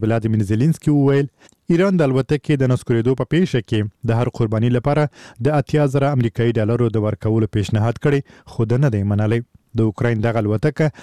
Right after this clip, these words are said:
د جنوري پر اتمه په تهران کې تر الوتنې وروسته نسکوره کړای سوه. د اوکراین ولسمشر ویلي، هیواد یې دا پیشنهاد ځکه نه دی منلی چې دا اندازه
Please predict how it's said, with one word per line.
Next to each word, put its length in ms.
د 140
جنوري 340
پر 140
اتمه 320
په 180
تهران 340
کې 200
تر 140
الوتنې 420
وروسته 800
نسکوره 460
کړای 260
سوه. 200
د 120
اوکراین 280
ولسمشر 540
ویلي، 280
هیواد 220
یې 120
دا 140
پیشنهاد 480
ځکه 240
نه 80
دی 100
منلی 260
چې 420
دا 140
اندازه 340